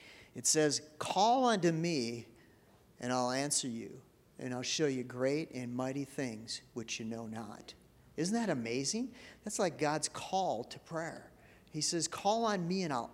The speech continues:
answer you." That is just like, if that's the only Bible that you had, I mean, that would take you through your whole life. "Call unto me and I'll answer you, and I'll show you great and mighty things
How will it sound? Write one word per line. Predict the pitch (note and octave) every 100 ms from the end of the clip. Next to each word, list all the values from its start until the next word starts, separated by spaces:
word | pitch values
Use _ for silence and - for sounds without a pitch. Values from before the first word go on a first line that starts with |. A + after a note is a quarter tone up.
| -
answer | D3 E3 -
you." | E3 D#3+ E3
That | D3+ F3+
is | F3
just | - G3 -
like, | F#3+ -
if | F3
that's | - A#3+ A#3
the | -
only | A3+ B3+ A#3
Bible | E3 - F3+ A3 G3 E3+
that | D#3+ F3
you | F#3
had, | D3+ E3+ F3+ A2+ - - - - - - - -
I |
mean, | D#3
that | G3
would | G3 -
take | G3 G#3 G#3
you | G3+
through | F#3 G3+
your | F3+ D#3+
whole | - F3+
life. | E3+ F#3 F3+ - - - - - -
"Call | - - B3 C#4+
unto | A#3+ F3+
me | F3+ A3 C4 G#3+
and | D#3+
I'll | D3 C#3
answer | E3 F#3+ A#3 -
you, | D#3
and | C#3
I'll | C#3
show | - - F#3+
you | G3 D3
great | C3 D#3 F3+
and | F3
mighty | E3+ E3+ E3+
things | - F3+ C#3 B2 A#2